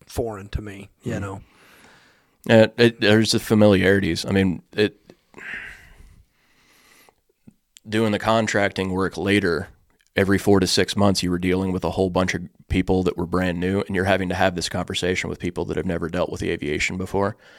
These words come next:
Speaker 2: So you, you end up getting really good at, getting really used to just laying things out and drawing pictures and stuff and trying to explain to them, "Well, no, in fact, we can't fly X number of hours there because it's twice as far away."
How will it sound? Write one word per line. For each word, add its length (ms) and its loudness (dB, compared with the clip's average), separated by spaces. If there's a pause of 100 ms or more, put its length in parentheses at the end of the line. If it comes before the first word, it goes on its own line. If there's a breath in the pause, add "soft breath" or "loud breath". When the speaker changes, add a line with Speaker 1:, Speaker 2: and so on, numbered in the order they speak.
(300 loud breath)
Speaker 2:
So 280 -2
you, 240 -2
you 220 4
end 120 4
up 120 2
getting 240 2
really 300 0
good 260 -2
at, 140 -2 (840 soft breath)
getting 200 4
really 280 8
used 260 2
to 60 -8
just 160 -4
laying 340 -2
things 300 -4
out 340 -2 (140)
and 140 -6
drawing 300 2
pictures 460 -4
and 120 -8
stuff 300 -6
and 100 -4
trying 220 0
to 60 -2
explain 380 -2
to 140 -2
them, 100 -2
"Well, 140 0
no, 240 4
in 100 0
fact, 280 -2
we 80 -2
can't 280 -2
fly 200 0
X 280 -6
number 240 -2
of 60 -4
hours 340 -2
there 220 -2
because 260 -6
it's 140 -6
twice 340 -6
as 80 -10
far 260 -4
away." 360 -6